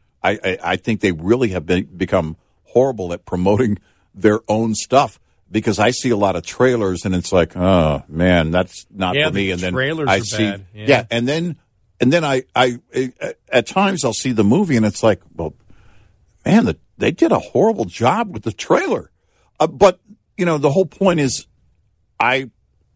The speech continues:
Speaker 1: and I think we're, you know, pretty much gotten to this. This is why,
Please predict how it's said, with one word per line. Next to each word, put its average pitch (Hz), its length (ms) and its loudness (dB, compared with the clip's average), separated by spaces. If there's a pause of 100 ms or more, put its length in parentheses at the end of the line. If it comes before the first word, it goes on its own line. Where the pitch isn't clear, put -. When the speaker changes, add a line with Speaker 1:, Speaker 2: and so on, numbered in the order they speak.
(200)
Speaker 1:
and 127 200 2
I 123 80 2
think 139 240 -4
we're, 120 260 4 (160)
you - 440 -8
know, 95 220 0 (280)
pretty 135 160 0
much 107 200 -2
gotten 107 320 2
to 90 120 -10
this. 92 180 -2
This - 180 -6
is 98 120 -14
why, 90 380 0